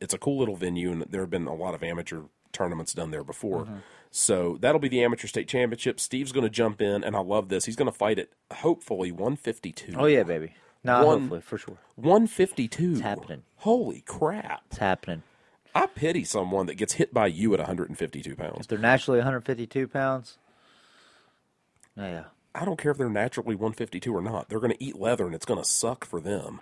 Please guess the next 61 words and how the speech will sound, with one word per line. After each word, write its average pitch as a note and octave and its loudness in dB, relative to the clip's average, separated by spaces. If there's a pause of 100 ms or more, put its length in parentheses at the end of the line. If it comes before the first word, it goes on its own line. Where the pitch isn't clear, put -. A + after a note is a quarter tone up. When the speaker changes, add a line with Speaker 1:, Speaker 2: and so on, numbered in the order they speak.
Speaker 2:
I A2+ 2
haven't A2+ 0
tried G2 -6
to F2 -4
hit F#2+ -8
anybody F2 -6
hard F#2 -6
in E2+ -14
a - -12
while, D2+ -12
so. D#2+ -12
Speaker 1:
So - 4
that's C#3+ 4
the B2 -2
goal G#2+ 6
right G2 6
now. G#2+ 6
We're F#2 2
looking G#2+ 0
at G2 -2
that. G#2+ 4
We F#2+ -6
may A2 4
be A2 -2
looking G#2 -2
at, E2+ -2 (120)
uh, D#2+ -8
the D2+ -10
Hometown G2 -4
Heroes F#2+ 0
Boxing F2+ -4
National G2 0
Tournament G2 0
at F#2 -8
the F#2 -6
end E2+ -4
of F2 -12
February. G2 0
Speaker 2:
Mm-hmm. F2+ -12 (360)
Speaker 1:
Just D#3+ -2
gonna D#3+ 4
play B2 6
it G#2+ 4
by A2 6
ear, G#2 2
but - -2
right B2+ 6
now A#2+ 6
the G#2 2
whole G#2 2
goal F#2+ -2
is, E2+ -8
is F#2 -10
moving F#2+ -4
on F#2+ -2
to F2+ -6
that F2 -2
amateur F#2+ -2
state F2+ -4
championship F#2+ -4
tournament, F#2 -4